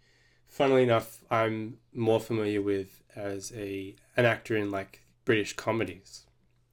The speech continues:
A-, and now, like Ben Mendelsohn, <laughs> he's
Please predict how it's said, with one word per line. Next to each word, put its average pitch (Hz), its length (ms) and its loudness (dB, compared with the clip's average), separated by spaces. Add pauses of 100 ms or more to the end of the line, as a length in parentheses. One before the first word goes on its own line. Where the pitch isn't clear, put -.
(240)
A-, 120 160 -4
and 117 200 2
now, 113 300 2
like 107 380 0
Ben 107 240 0
Mendelsohn, 101 600 -6 (260)
<laughs> - 260 -18
he's - 460 -4